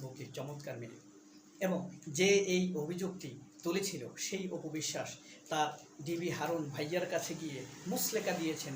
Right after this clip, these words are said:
তিনি তার মিথ্যা অভিযোগের যে ভিডিও ছিল সেটি মুছে দিবেন। কি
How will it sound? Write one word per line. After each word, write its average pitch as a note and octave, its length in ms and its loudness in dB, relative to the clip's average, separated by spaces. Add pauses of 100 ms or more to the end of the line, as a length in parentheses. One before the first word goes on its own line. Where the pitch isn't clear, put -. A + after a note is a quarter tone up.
তিনি C#3+ 200 -4 (400)
তার D3 220 -2
মিথ্যা F#3 300 0 (160)
অভিযোগের D#3+ 480 2
যে D#3 80 2 (120)
ভিডিও D3 240 2 (120)
ছিল D3+ 140 -2 (380)
সেটি D3 240 -4 (340)
মুছে E3 360 0
দিবেন। G#2 200 -4 (960)
কি A3+ 80 -4